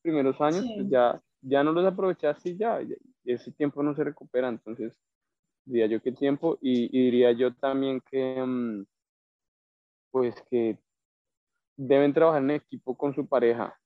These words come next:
Speaker 1: eh, porque pues... Eh, todavía sé que hay muchos papás o muchos hombres que tal vez creen que,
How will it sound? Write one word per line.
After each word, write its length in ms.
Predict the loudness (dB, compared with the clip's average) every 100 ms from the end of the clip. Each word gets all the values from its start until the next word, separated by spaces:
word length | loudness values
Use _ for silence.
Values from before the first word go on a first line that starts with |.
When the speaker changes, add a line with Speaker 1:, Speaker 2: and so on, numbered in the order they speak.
| -12
Speaker 1:
eh, 240 | -6 -6 -6
porque 280 | -10 -8
pues... 380 | -4 -6 -6 _ _ _ _ _ _ -20 _ _
Eh, 220 | 0 0 -2 _ _
todavía 500 | 6 6 8 6 4
sé 140 | 2
que 160 | -2 2
hay 180 | 2 2 _
muchos 600 | -10 -10 -10 -14 -20 _ 0
papás 480 | 0 2 2 0
o 40 | 0
muchos 360 | -4 -4 -4
hombres 280 | -2 0 -2
que 100 | -4
tal 200 | -2 0
vez 540 | 0 -2 -4 -18 -20 -10
creen 440 | -2 0 2 0 -2
que, 420 | 0 2 2 0